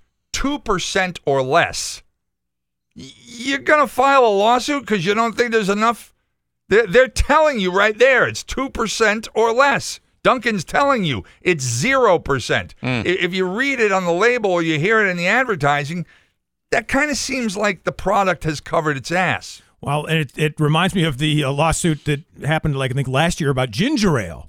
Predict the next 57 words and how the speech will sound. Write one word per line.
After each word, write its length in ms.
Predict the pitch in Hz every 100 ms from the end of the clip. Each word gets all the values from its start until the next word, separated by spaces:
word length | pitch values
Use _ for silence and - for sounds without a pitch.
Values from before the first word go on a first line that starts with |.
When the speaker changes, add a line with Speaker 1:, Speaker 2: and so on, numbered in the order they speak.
| -
Speaker 3:
not 240 | 127 165
containing 460 | - 160 170 170 165
any 160 | 180
real 220 | 175 208 180
ginger 500 | 160 285 185 131 104
in 100 | 90
it. 120 | -
I 100 | 127
don't 100 | 208
know 80 | 202
if 60 | 185
that 120 | 180
was 100 | 156
successful 520 | 147 - 151 - 87
or 80 | 87
not. 180 | 82 -
Speaker 1:
Have 160 | 120
any 220 | 123 123
ale 340 | 120 139 160 254
in, 240 | 254 269 - _ _ _
in 140 | 190 262
it? 180 | 294 - _ _ _ _ _ _ _ _ _ _ _ -
Speaker 2:
Uh, 200 | 117 110
no, 360 | 143 156 85 - -
no, 160 | 127 110
Speaker 1:
There 60 |
was 60 | 98
Speaker 2:
that 40 | -
Speaker 1:
no 180 | 180 180
ale 280 | 196 202 190
either? 380 | 202 233 269 -
Speaker 2:
No. 420 | 113 110 95 87 -
Speaker 1:
<laughs> 40 | _ _ _ -
No 100 | 202
Speaker 2:
But 40 |
then 120 | 226 156
I 40 |
Speaker 1:
ginger 360 | 202 233 185 208
or 380 | 202 190 190 160
ale. 340 | 165 147 98
Speaker 2:
I 80 | 143
mean, 80 | 131
it's, 400 | 104 - - - -
you 80 | 85
know, 60 |
it's 120 | 78
not 80 | 95
like 120 | 95 104
going 120 | 101
to 80 | 87
a 40 |
Subway 440 | - 127 123 104 90
and 80 |
ordering 280 | 101 107 101
the, 400 | 92 87 87 85
the 300 | 95 87 80 -
tuna. 340 | - 170 117